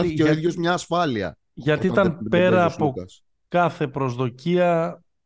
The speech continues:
Speaker 2: βελτιωμένος στο δημιουργικό κομμάτι.
Speaker 1: Ναι, ναι, ναι.
Speaker 2: Το κομμάτι
Speaker 1: Αυτό.
Speaker 2: του, του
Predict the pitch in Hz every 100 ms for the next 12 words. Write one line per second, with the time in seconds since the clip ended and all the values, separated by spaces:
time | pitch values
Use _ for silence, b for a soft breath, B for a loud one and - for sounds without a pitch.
0 | _ _ _ _ 123 127 113 127 123 143
1 | 147 135 - - - 131 127 120 127 123
2 | 113 - 123 113 107 90 170 220 123 143
3 | 127 139 107 90 113 120 131 123 98 123
4 | 120 120 117 135 B B B B B B
5 | _ _ _ _ _ _ - 139 139 135
6 | 135 131 127 127 131